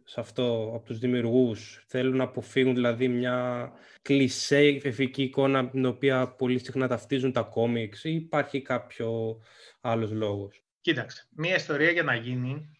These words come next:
Speaker 2: πρέπει να έχει και, για να σου μείνει μάλλον, να, μια θεωρείται από,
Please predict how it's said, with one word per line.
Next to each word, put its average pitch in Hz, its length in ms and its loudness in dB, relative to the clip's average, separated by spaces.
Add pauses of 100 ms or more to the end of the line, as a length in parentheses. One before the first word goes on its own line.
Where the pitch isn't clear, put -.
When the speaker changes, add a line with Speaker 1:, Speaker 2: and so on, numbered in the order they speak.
Speaker 2:
πρέπει 180 300 2
να 165 140 2
έχει 170 180 0
και, 143 840 2
για 131 180 0
να 127 100 -2
σου 127 180 -4
μείνει 151 280 0
μάλλον, 113 680 -6
να, 123 180 -4 (520)
μια 165 180 0
θεωρείται 190 320 0
από, 170 260 -6